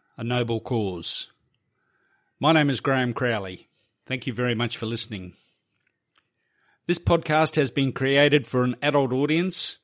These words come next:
so listener discretion is advised. I accept ownership of all thoughts and opinions in this podcast. This week represents the nineteenth anniversary of the brutal murders of the Singh children.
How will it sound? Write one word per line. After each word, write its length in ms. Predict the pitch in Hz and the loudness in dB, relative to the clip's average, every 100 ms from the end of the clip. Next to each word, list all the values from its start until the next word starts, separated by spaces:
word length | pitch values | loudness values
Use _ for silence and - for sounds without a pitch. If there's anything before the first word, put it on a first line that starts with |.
| _ - | _ -10
so 180 | - | -2
listener 360 | 123 143 - 123 | 0 2 2 0
discretion 560 | 117 - 131 120 120 110 | -2 0 -2 -2 -4 -4
is 180 | 135 123 | -4 -4
advised. 760 | 101 107 98 87 - - - _ _ _ _ _ _ _ _ _ _ | -4 -6 -4 -6 -10 -10 -14 _ _ _ _ _ _ _ _ _ _
I 80 | 113 | -6
accept 420 | 110 - 143 - | -2 0 0 0
ownership 460 | 131 131 - 135 - | 0 0 -2 -2 -4
of 160 | 110 | -2
all 160 | 131 123 | 0 0
thoughts 340 | - 127 120 | -2 -4 -2
and 100 | 113 | -6
opinions 520 | 107 135 123 113 101 | -4 -4 -4 -4 -6
in 80 | 110 | -8
this 160 | 104 95 | -8 -8
podcast. 720 | - 95 - 113 87 - - _ _ _ _ _ _ _ _ _ _ | -8 -12 -14 -20 -18 -20 -20 _ _ _ _ _ _ _ _ _ _
This 200 | 135 - | 4 6
week 220 | 175 165 | 8 6
represents 560 | 147 151 135 135 139 - | 6 2 4 2 4 2
the 60 | 131 | 2
nineteenth 600 | 139 156 147 151 147 143 | 0 0 2 0 0 -2
anniversary 720 | 135 123 139 139 - 98 98 | -2 2 4 4 0 -6 -8
of 140 | 101 | -8
the 80 | 104 | -8
brutal 380 | 101 127 120 107 | -2 -2 0 -4
murders 420 | 117 117 101 90 | 0 0 0 -6
of 140 | 92 | -10
the 80 | 101 | 0
Singh 260 | - 120 117 | 0 0 -4
children. 480 | - 98 92 87 | -4 -6 -8 -12